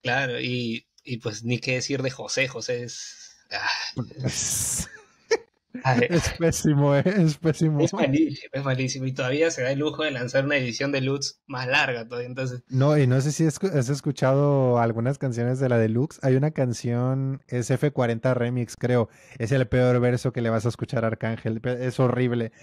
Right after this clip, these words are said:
Speaker 2: Empieza a decir, de, "A la mierda, Tilín", no sé qué. <laughs> O sea, ¿por qué? ¿Por qué vas a tirar un verso
Speaker 1: Eso
Speaker 2: de
Speaker 1: te digo, o
Speaker 2: Tilín?
Speaker 1: sea, yo siento que ahorit-, ahorita lo que me gusta de J Balvin es que se ha alejado de todo y se está,
Speaker 2: Ujú.
Speaker 1: parece que se está centrando y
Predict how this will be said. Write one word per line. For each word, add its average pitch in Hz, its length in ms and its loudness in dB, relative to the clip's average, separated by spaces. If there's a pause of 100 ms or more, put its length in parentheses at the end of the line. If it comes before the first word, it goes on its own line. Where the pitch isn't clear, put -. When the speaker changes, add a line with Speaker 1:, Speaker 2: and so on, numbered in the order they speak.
(120)
Speaker 2:
Empieza 127 360 2
a 147 40 6
decir, 135 340 2 (320)
de, 117 220 0
"A 120 100 -2
la 113 160 2
mierda, 151 480 0
Tilín", 107 480 -2
no 151 140 2
sé 165 160 0
qué. - 240 -6
<laughs> - 20 -6
O - 20 -4
sea, 196 200 -4
¿por 202 220 -2
qué? - 220 -12 (460)
¿Por 202 140 -4
qué - 120 0
vas 190 240 0
a 165 60 0
tirar 139 300 2
un 143 160 -2
verso 143 360 2
Speaker 1:
Eso - 20 0
Speaker 2:
de 139 140 2
Speaker 1:
te 151 100 -6
digo, 160 220 2
o 120 40 0
Speaker 2:
Tilín? - 0 -
Speaker 1:
sea, 135 360 -4 (260)
yo 143 180 -4
siento 180 300 -4
que 135 420 -12 (200)
ahorit-, 185 340 -12
ahorita 208 300 0
lo 254 120 0
que 208 80 -4
me 156 140 0
gusta 185 280 -2
de 160 80 0
J 165 140 0
Balvin 170 420 -2
es 135 180 -8
que 147 320 -8 (220)
se - 140 -8
ha 143 40 0
alejado 151 440 -2
de 127 120 -2
todo 147 580 -4
y 113 520 -6
se - 220 -12
está, 110 560 2
Speaker 2:
Ujú. - 20 -20 (100)
Speaker 1:
parece 156 420 -2
que 165 80 -2
se 127 100 -6
está 139 200 0
centrando 139 560 -2
y 127 240 -10